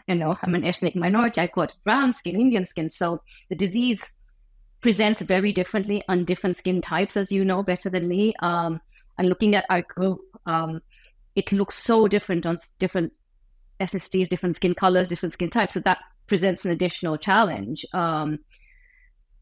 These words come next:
so then there's that issue of representation as well in clinical training. So perhaps if I was Caucasian and I presented,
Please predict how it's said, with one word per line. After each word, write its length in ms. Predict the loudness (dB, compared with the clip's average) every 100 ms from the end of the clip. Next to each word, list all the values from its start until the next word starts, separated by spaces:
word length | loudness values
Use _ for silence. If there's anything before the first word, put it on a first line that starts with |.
| _ -20 -20 -4
so 180 | 0
then 160 | 2 4
there's 160 | 2 2
that 200 | 0 0 -6
issue 240 | -4 0
of 100 | 0
representation 680 | 0 -2 -2 0 0 -2 -4
as 100 | -6
well 320 | -4 -2 -4 -8 _ -20 _ _ -6
in 80 | -2
clinical 360 | 0 0 -2
training. 420 | -4 0 2 2 0 _ _ _ -4
So 160 | -4
perhaps 520 | 0 2 2 0 -4
if 140 | -4 0
I 140 | 0
was 160 | 0 -4
Caucasian 480 | -6 0 2 2 0
and 80 |
I 60 | 0
presented, 640 | -2 -2 -2 -2 -2 -4